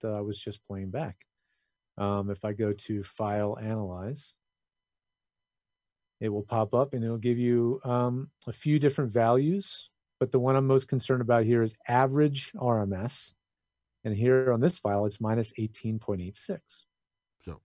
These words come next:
Speaker 2: right
Speaker 1: So
Speaker 2: on.
Speaker 1: that's, you just heard what minus eighteen point eight D B sounds like, right? It's a good, strong level, but it's not blowing you out of your shoes.
Speaker 2: Right.
Speaker 1: So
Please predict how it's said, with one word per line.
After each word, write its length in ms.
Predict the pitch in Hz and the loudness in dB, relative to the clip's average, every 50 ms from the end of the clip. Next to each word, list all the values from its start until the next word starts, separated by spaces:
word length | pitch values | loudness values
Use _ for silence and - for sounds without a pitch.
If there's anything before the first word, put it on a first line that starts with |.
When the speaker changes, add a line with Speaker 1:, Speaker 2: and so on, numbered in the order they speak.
| - | -14
Speaker 2:
right 180 | - 85 104 117 | -10 -6 -4 -4
Speaker 1:
So 180 | 139 165 185 101 | -2 -2 -2 -2
Speaker 2:
on. 60 | 98 | -2
Speaker 1:
that's, 300 | 110 127 - - - - | -2 -2 -4 -6 -12 -6
you 100 | 127 131 | -2 2
just 180 | 143 143 139 - | 2 2 2 2
heard 300 | - 156 151 147 151 139 | 4 6 6 6 6 6
what 160 | 131 135 131 | 4 2 2
minus 340 | 123 123 123 120 120 110 - | 2 2 2 2 0 -2 -2
eighteen 600 | 127 127 117 - - 127 123 123 123 123 123 120 - _ _ _ _ _ | -4 -4 -4 -4 -2 -2 0 0 0 0 -2 -4 -6 _ _ _ _ _
point 220 | - 131 123 117 117 | -4 -2 0 2 2
eight 260 | 113 110 120 156 _ _ _ - | 2 0 0 -4 _ _ _ -6
D 160 | 120 117 113 | -4 -4 -2
B 200 | 107 120 113 110 | -2 -2 -4 -4
sounds 420 | 107 - 127 113 104 104 95 95 - | -4 -4 -4 -2 -2 -4 -6 -8 -12
like, 140 | 98 104 _ _ _ _ _ _ _ _ - _ _ _ _ _ _ _ _ _ - | -18 -20 _ _ _ _ _ _ _ _ -20 _ _ _ _ _ _ _ _ _ -6
right? 260 | 101 98 101 117 - _ _ _ - | -4 -4 -4 -4 -6 _ _ _ -12
It's 180 | 123 107 - 131 | -12 -8 -6 -6
a 100 | 113 110 _ _ _ - | -6 -6 _ _ _ 4
good, 180 | 143 127 117 | 4 4 4
strong 460 | - - - - 131 127 131 143 156 | 2 -10 -4 0 2 4 4 4 6
level, 400 | 147 143 143 139 143 151 160 - _ _ _ _ _ _ _ _ _ _ - | 6 6 4 4 2 0 -2 -2 _ _ _ _ _ _ _ _ _ _ -6
but 120 | 120 110 | -4 -4
it's 180 | 117 110 - - | -4 -4 -4 -4
not 260 | 123 117 120 127 - _ _ _ _ _ - | -2 -2 -2 -2 -4 _ _ _ _ _ -8
blowing 360 | 110 120 120 123 123 131 131 127 | -2 0 2 2 2 2 0 0
you 120 | 120 117 | 0 2
out 140 | 117 117 113 | 2 2 2
of 60 | 117 | 2
your 100 | 110 113 | 0 0
shoes. 540 | 110 - - 101 90 87 87 92 - - - _ _ _ _ - | -4 -6 -8 -10 -10 -12 -14 -18 -20 -20 -20 _ _ _ _ -14
Speaker 2:
Right. 260 | - - 254 - - _ _ _ _ _ _ _ _ _ _ | -8 -8 -8 -8 -8 _ _ _ _ _ _ _ _ _ _
Speaker 1:
So 400 | - - - 101 90 92 92 | -20 -10 -10 -10 -10 -10 -14